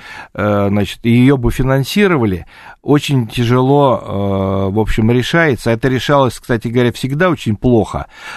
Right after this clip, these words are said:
Э, при плановой экономике это, ну, определенная схема была, сейчас фундаментальная наука, но щас,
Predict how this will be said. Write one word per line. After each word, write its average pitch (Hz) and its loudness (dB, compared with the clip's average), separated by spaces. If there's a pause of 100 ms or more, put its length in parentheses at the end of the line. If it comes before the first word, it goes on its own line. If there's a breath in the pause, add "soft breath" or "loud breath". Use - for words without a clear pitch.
(160 loud breath)
Э, 95 -2
при 127 0
плановой 139 2
экономике 117 2
это, 104 -4
ну, 107 0
определенная 113 2
схема 110 0
была, 143 2
сейчас - -8
фундаментальная 110 0
наука, 110 0
но 110 0
щас, 175 0